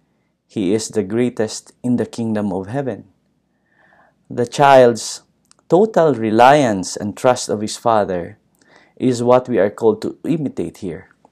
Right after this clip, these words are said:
Our Lord Jesus Christ loves children, and we can learn from them as our own teacher of humility. Their innocence and gentleness is what the Lord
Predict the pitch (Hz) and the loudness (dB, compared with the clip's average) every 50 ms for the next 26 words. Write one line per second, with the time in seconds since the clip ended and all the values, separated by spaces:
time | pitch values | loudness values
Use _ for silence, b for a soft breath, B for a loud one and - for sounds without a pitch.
0 | _ _ _ _ _ _ _ _ _ _ _ _ _ _ _ _ b b b b | _ _ _ _ _ _ _ _ _ _ _ _ _ _ _ _ b b b b
1 | b b b b b b b b b b b - - 214 247 240 240 226 220 214 | b b b b b b b b b b b 0 2 2 4 6 6 8 8 6
2 | 202 160 131 - _ _ _ _ _ _ _ - 127 147 139 131 131 127 - - | 6 2 -2 -10 _ _ _ _ _ _ _ -10 -8 -8 -6 -4 -6 -6 -6 -4
3 | 117 101 104 110 - - - 123 123 113 113 101 - - - - - - - _ | -2 -2 -2 -2 -6 -6 -2 0 0 0 0 -2 -4 -6 -6 -8 -10 -12 -16 _
4 | _ _ _ _ - - - 135 127 120 101 101 107 98 87 80 - - _ _ | _ _ _ _ -4 0 2 4 4 4 2 2 2 0 0 -2 -8 -18 _ _
5 | _ _ _ _ _ - 123 127 131 127 123 - 135 123 120 113 107 123 156 196 | _ _ _ _ _ -6 -2 -2 0 0 0 0 0 0 0 4 6 6 6 6
6 | 190 147 117 104 - - 107 104 104 92 95 92 95 101 117 113 _ b b b | 4 2 -2 -2 -4 -6 -6 -4 -4 -4 -4 -6 -6 -8 -12 -14 _ b b b
7 | b b b b b b b - 151 156 175 175 170 156 120 180 170 156 - 208 | b b b b b b b -2 0 2 4 4 4 4 4 4 2 2 0 -4
8 | 220 247 - - 131 123 127 120 113 113 113 110 123 127 123 110 - - 82 85 | -6 -6 -4 0 2 2 2 2 0 -2 -2 0 0 0 0 -2 -4 -8 -10 -12
9 | 98 - _ _ _ _ _ _ _ _ _ _ _ _ _ _ _ _ _ _ | -12 -16 _ _ _ _ _ _ _ _ _ _ _ _ _ _ _ _ _ _
10 | _ - 95 104 113 110 107 107 104 - - - 135 131 123 120 120 - - 160 | _ -8 -6 -2 0 0 0 -2 -2 -6 -2 0 2 2 2 0 -2 0 0 0
11 | 180 208 220 208 208 - - - - - _ _ 110 117 113 110 107 107 107 104 | 0 0 -2 -4 -6 -8 -10 -10 -12 -14 _ _ -10 -8 -6 -6 -6 -6 -8 -10
12 | - - - _ _ _ _ - 113 - 131 127 123 123 - 117 110 110 117 131 | -12 -16 -20 _ _ _ _ -12 0 4 4 4 4 4 0 0 0 0 -2 -2
13 | - - - - - - - _ _ _ _ _ _ _ _ _ _ _ - 135 | -4 -6 -10 -12 -12 -16 -18 _ _ _ _ _ _ _ _ _ _ _ 0 0
14 | 123 110 117 110 123 135 135 - 120 120 117 113 120 120 120 113 | 0 0 0 0 0 0 0 -2 -4 -4 -2 0 0 0 0 -2